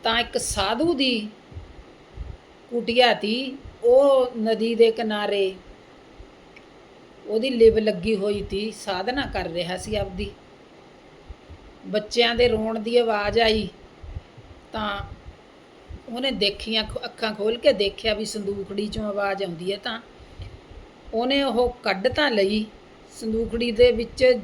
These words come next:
ਲੌਕ ਲਾ ਕੇ ਚਾਬੀ ਵਿੱਚ ਹੀ ਰੱਖੀ ਹੋਈ ਸੀ। ਤਾਂ ਉਹਨੇ ਕੱਢ ਤਾਂ ਲਈ, ਪਰ ਉਹ ਸੋਚਦਾ ਹੈ ਵੀ ਹੁਣ ਮੈਂ ਇਹਨੂੰ ਦੁਬਾਰੇ ਸਿੱਟ ਵੀ ਨਹੀਂ ਸਕਦਾ ਪਾਣੀ 'ਚ, ਪਾਪ ਲੱਗੂਗਾ।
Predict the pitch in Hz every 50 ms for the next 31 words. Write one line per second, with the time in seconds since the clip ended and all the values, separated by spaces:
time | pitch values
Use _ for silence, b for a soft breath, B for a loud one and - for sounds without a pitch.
0 | 196 196 202 208 202 208 214 214 - 240 233 226 214 208 208 208 - 247 240 -
1 | 247 226 196 202 247 233 202 220 208 - - 226 226 220 208 214 - - 226 208
2 | 185 196 190 185 175 - - 175 160 165 - - - - - - - - - -
3 | - - - - - - - - - - - - - - - - - - - -
4 | - - - - - - - 226 220 214 214 208 208 208 208 - - - - -
5 | - - - - - - - - - - - 233 233 247 247 285 311 302 277 247
6 | 226 214 269 277 - 330 320 277 240 214 214 220 226 240 - - - - - -
7 | - - - - - - - 226 240 262 311 311 - - 240 226 220 208 - 240
8 | 220 233 220 208 190 196 226 - - - - - - - - - - - - -
9 | - - - - - - 190 190 226 240 240 240 240 240 233 226 233 - - -
10 | - - - - - - - - - - - - - - - - - 214 220 240
11 | 254 247 254 254 269 285 320 302 240 254 226 233 214 214 220 240 226 - - 185
12 | - - 226 226 254 262 262 233 - 226 202 180 208 208 214 214 214 214 208 208
13 | 214 208 - 208 208 196 196 - - - - - - - - - - - - -
14 | - - - - - - - - - - - - - - 208 202 185 185 - 208
15 | 208 190 175 180 214 208 190 226 208 196 -